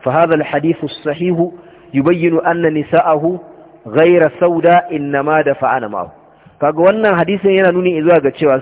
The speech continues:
sauran matan, banda Sauda, ita kadai ce ta yi wannan roƙon. Sauran kuma Aisha take cewa, "Wa hubisna." Mu kuma sauran sai aka tare mu. Fa dafa'ana bi daf'i.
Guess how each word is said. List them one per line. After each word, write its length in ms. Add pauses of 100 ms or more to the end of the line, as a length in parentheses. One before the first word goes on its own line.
sauran 420
matan, 420 (680)
banda 440 (160)
Sauda, 480
ita 180
kadai 360
ce 160
ta 100
yi 80
wannan 360
roƙon. 500 (500)
Sauran 360
kuma 240
Aisha 260
take 280
cewa, 320 (540)
"Wa 200 (120)
hubisna." 640 (760)
Mu 160
kuma 280
sauran 360
sai 80
aka 280 (180)
tare 360
mu. 160 (1120)
Fa 120
dafa'ana 760 (360)
bi 120
daf'i. 380